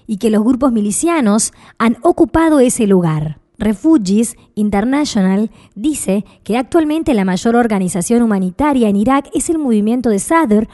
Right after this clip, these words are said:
afiliado al clérigo chiita Muqtada al-Sadr, quien se opone rotundamente a la ocupación estadounidense. Sadr estableció un programa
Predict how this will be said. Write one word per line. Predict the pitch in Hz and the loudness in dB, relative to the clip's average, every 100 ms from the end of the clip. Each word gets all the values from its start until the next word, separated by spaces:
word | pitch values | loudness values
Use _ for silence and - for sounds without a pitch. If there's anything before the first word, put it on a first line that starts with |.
| - - - | -16 -20 -10
afiliado | 185 214 208 233 277 285 | -8 -4 -2 2 2 2
al | 220 - | 0 -2
clérigo | 311 330 269 | 0 2 2
chiita | 220 - 214 262 208 202 | 0 -2 -2 -2 -2 -4
Muqtada | 220 214 - 269 269 214 | -4 -6 -2 0 2 0
al-Sadr, | 202 - 320 269 220 - _ _ _ | -2 -2 0 0 -2 -8 _ _ _
quien | - 214 | -2 0
se | 233 | 0
opone | 202 277 285 294 | 0 2 0 0
rotundamente | 202 240 - 381 370 247 233 226 330 - - - | 0 0 0 -2 -2 0 0 0 -4 -6 -18 -8
a | 180 | -4
la | 190 190 | 0 0
ocupación | 190 185 185 - 285 | 0 0 -2 -2 -2
estadounidense. | 277 - 202 196 185 170 165 165 - 160 - _ _ | -2 0 2 4 2 2 0 -2 -2 -4 -4 _ _
Sadr | - 294 285 220 226 - - _ | -6 0 2 4 2 -2 -12 _
estableció | 190 - 214 202 214 - 262 294 | -8 -2 0 0 0 0 0 2
un | 302 247 | 0 0
programa | 202 196 269 247 254 | 0 0 0 0 0